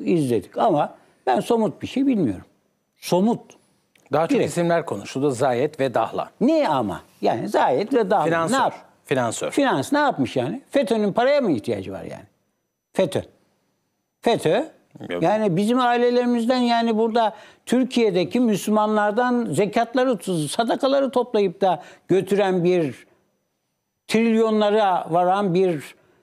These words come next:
Speaker 2: Ama son,
Speaker 1: ser-
Speaker 2: son süreçte onların finans ayağına da darbe vuruldu.
Speaker 1: Ama bakın şimdi
Speaker 2: Yani on beş Temmuz'a
Speaker 1: darbeyi
Speaker 2: baktığımızda
Speaker 1: yapmak için
Speaker 2: iki bin on altı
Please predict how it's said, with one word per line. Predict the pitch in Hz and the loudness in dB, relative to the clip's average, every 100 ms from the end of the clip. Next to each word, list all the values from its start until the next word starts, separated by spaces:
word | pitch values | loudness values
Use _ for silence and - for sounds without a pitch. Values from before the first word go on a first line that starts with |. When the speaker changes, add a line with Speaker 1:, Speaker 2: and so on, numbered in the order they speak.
| - | -8
Speaker 2:
Ama | 90 95 | -6 -2
son, | 151 | 0
Speaker 1:
ser- | 185 | 0
Speaker 2:
son | 185 123 120 | 0 -4 -4
süreçte | - 127 117 - 123 117 | -2 -2 -2 -2 0 0
onların | 110 110 113 | -2 -2 -4
finans | 107 110 117 110 | -4 -2 -2 0
ayağına | 101 95 95 | -2 -2 -2
da | 135 | -2
darbe | 104 95 110 | -2 -2 -2
vuruldu. | 135 151 151 110 - - _ _ _ _ _ - | 0 0 0 -4 -6 -20 _ _ _ _ _ -12
Speaker 1:
Ama | 101 165 | -6 -2
bakın | 175 202 120 | -2 0 -2
şimdi | - 131 117 | -2 0 0
Speaker 2:
Yani | 104 | -2
on | 95 117 | 0 2
beş | 139 | 2
Temmuz'a | 170 | 2
Speaker 1:
darbeyi | 190 226 | 2 2
Speaker 2:
baktığımızda | 247 196 | 2 2
Speaker 1:
yapmak | 165 143 160 226 | 2 0 0 0
için | - 143 | 0 0
Speaker 2:
iki | 151 | 2
bin | |
on | 143 | 2
altı | 107 98 - | 0 -4 -2